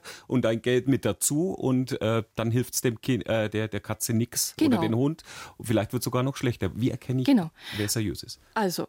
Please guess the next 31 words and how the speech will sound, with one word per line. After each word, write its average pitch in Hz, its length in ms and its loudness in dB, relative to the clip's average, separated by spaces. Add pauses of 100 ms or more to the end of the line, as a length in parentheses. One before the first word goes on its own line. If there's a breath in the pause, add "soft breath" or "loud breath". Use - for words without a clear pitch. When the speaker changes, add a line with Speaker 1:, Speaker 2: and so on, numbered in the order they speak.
(140)
Speaker 2:
man 202 120 4
sollte 190 400 0
auf - 200 -2
jeden 170 240 0
Fall, 339 400 2
wenn 240 180 6
man, 220 260 4
wenn 208 120 4
man 202 120 4
jetzt, - 340 0
äh, 185 200 4
so - 140 2
eine 196 140 8
Hilfe 170 300 2
sucht - 340 0
und, 240 260 8
und 196 320 2
man 196 120 4
macht 185 240 0
sich 190 140 0
da 175 100 2
ein 175 40 2
bisschen 190 340 2
schlau, 165 320 2 (360 loud breath)
die 208 80 6
Leute, 190 320 6
die 226 120 4
man 214 180 6
anruft, 190 680 2
äh, 233 340 4 (320)
wirklich 220 560 2